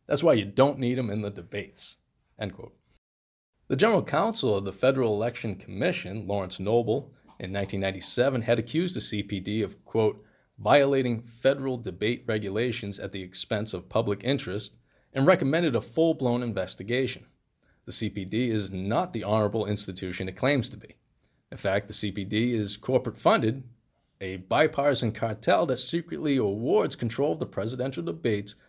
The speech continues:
to Republicans and Democrats, perpetuating the domination of a two-party system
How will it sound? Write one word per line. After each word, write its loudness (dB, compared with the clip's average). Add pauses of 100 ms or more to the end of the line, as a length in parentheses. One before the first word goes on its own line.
to -4
Republicans -2
and -8
Democrats, -2 (520)
perpetuating 2
the -8
domination 0
of -4
a -8
two-party -2
system -4